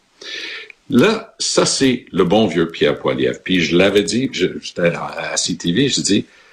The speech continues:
Ça, c'est le Pierre Poilievre qu'ils essayent de nous cacher depuis un an. » Ça, c'est le Pierre Poilievre smartass, hein, on dit en anglais, tu sais, le gars qui sait tout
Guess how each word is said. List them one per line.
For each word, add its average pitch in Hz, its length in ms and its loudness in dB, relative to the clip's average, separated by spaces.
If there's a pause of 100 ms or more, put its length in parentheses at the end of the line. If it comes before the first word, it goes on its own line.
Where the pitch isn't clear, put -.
(480)
Ça, - 280 0
c'est - 140 0
le 107 100 2
Pierre 143 280 2
Poilievre 120 520 2 (720)
qu'ils 87 240 0
essayent 101 280 2
de 87 120 0
nous 80 140 2
cacher 117 500 0
depuis 92 320 2
un 82 160 2
an. » 76 100 -10 (840)
Ça, 196 220 2
c'est - 180 2
le 110 120 4
Pierre 135 300 2
Poilievre 98 580 2 (160)
smartass, - 840 -4 (100)
hein, 73 180 -4
on 69 40 -4
dit 67 160 -2
en 65 140 -2
anglais, 62 440 -6
tu - 80 -2
sais, - 260 2
le 78 100 0
gars 95 160 4
qui - 140 -4
sait - 200 2
tout 76 160 2